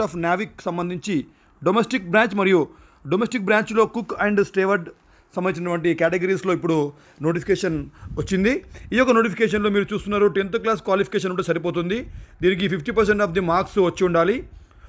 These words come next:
ఒకవేళ మీరు ఎస్సీ, ఎస్టీ క్యాస్ట్ వారైతే కనుక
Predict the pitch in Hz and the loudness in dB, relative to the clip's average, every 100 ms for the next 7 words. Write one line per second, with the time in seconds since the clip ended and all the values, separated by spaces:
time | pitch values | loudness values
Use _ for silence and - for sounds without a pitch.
0 | - 170 196 240 233 226 196 - 254 233 | -8 0 4 4 4 2 0 -2 -2 -2
1 | - 233 202 - - _ - 185 214 220 | -2 -4 -4 -6 -14 _ -4 -2 -2 0
2 | 208 196 180 180 170 170 127 - | 2 2 -2 -4 0 0 0 -8